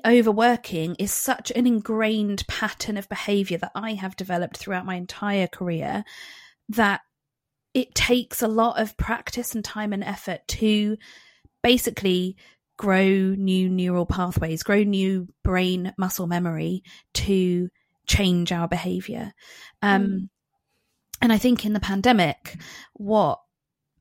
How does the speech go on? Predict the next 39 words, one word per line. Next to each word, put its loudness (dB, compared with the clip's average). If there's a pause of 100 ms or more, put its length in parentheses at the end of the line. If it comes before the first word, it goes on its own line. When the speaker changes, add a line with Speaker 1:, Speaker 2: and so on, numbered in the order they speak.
(320)
Speaker 1:
we've -4
noticed 2
is -4
that, -6 (180)
yes, 0
more 4
of -2
us -2
than -2
ever -2
before 0
are 4
working -2 (380)
in 2
the 0
same -4
space -4
that -8
we -8
live -6
in, -4
and -2
therefore 0 (420)
it's -4
harder -2
to -6
differentiate -6
between -4
work -2
and -6
life, -4 (460)
um, 0 (140)
often 4
because 0
you -2
can -6
see 0 (440)
the 2
work 2